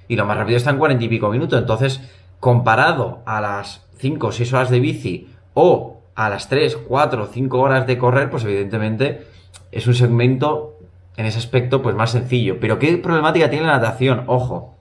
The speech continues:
esto depende mucho de la prueba, pero que puede haber corriente, que puede haber olas, que puedes tragar agua, eh, que te pueden dar un golpe.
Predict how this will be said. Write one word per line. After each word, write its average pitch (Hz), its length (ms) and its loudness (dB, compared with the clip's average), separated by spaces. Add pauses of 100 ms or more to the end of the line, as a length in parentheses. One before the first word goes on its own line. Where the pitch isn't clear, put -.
(520)
esto - 180 -8
depende 131 240 4
mucho 131 240 0
de 135 60 4
la 104 80 0
prueba, 113 240 2
pero 98 220 -2 (420)
que 120 140 2
puede 117 160 4
haber 107 120 0
corriente, 123 680 0 (240)
que 123 100 2
puede 113 160 0
haber 101 220 2
olas, 120 520 2 (320)
que 117 140 0
puedes 117 180 -2
tragar 98 240 -2
agua, 110 460 0 (380)
eh, 104 340 -2
que - 80 0
te - 80 0
pueden 110 180 0
dar 104 140 0
un 98 80 -6
golpe. 110 460 2